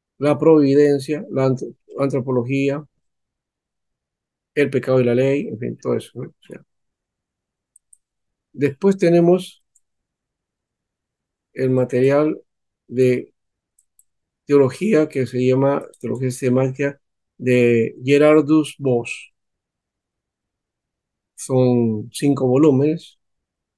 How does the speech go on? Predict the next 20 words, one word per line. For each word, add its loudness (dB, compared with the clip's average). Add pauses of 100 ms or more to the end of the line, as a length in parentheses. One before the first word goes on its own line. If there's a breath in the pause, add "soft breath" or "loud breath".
¿no? -12 (920)
Y -6
acá -4
está, -4
¿no? -2
Teología 2
propia. 2 (1700)
Es -4 (540)
un 4
curso 2
especial. -8
Antropología, 4
otro. -4
Cristología, 0
otro. 0 (640)
Soteriología, 2
otro. 2
Cada 4
libro 4
es, -4